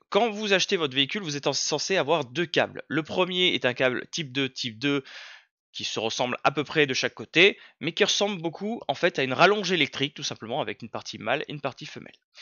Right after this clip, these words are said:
Et on a une deuxième partie qui est la, le chargeur domestique fourni dans une petite sacoche, qui celui-ci contient le type deux de notre véhicule,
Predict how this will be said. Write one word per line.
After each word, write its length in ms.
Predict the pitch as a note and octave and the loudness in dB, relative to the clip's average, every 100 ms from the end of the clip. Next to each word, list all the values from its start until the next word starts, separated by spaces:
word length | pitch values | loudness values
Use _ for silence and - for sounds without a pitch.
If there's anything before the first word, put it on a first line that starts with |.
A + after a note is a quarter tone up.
| - - - | -14 -14 -2
Et 200 | - D4 - | 4 4 4
on 120 | F#3+ | 4
a 80 | F#3+ | 2
une 80 | E3+ | 2
deuxième 300 | E3+ E3 C#3 | -2 0 2
partie 400 | C3+ - A#3+ - | 0 0 -8 -8
qui 240 | D#3 F#3+ | -4 0
est 200 | B3 - - | 0 -2 2
la, 220 | C3+ C#3 C3+ | 4 4 0
le 160 | C3+ | -4
chargeur 480 | C3+ F#3+ D3+ F#3 G#3 | 0 0 0 2 0
domestique 540 | B2 F#3 F#3 - A#3 - | 2 0 2 0 -2 -4
fourni 260 | C#3 C#3+ | -6 -4
dans 120 | E3 | -4
une 160 | A#2+ B2+ | -6 -8
petite 260 | - A#2+ - | -10 -10 -8
sacoche, 500 | - - - - - - - - - - - _ _ _ _ | -8 -6 -4 -6 -8 -18 -18 -16 -16 -16 -20 _ _ _ _
qui 120 | - | -4
celui-ci 420 | A3 G#3 F#3 - G3 | 0 2 4 2 2
contient 460 | D#3 - C#3+ - - | 0 2 2 2 0
le 180 | C#3+ A#3 | -2 0
type 220 | - D#3 | 0 0
deux 160 | E3 D#3 | 0 0
de 100 | A#2+ | -2
notre 280 | A#2 - | -6 -8
véhicule, 520 | G#2+ C3+ A2+ D3+ G#3+ | -4 -4 -2 -6 -6